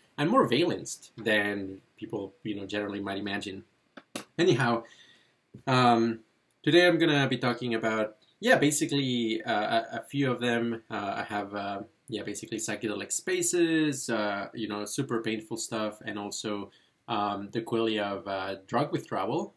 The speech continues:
uh, as well as, uh, drug side effects, which, uh, for some people it can actually become,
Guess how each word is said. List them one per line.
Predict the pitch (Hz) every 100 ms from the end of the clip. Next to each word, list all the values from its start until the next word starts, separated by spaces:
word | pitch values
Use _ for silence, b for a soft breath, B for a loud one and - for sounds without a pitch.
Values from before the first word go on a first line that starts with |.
| -
uh, | 101 98
as | 101
well | 104 101
as, | 95 95
uh, | 95
drug | 117 107
side | - 104
effects, | 101 - 95 - 101
which, | 101 -
uh, | 104 101
for | 127
some | 220 240
people | 196 - 127
it | 113
can | 104
actually | 98 - 101
become, | 87 - - 104 95 90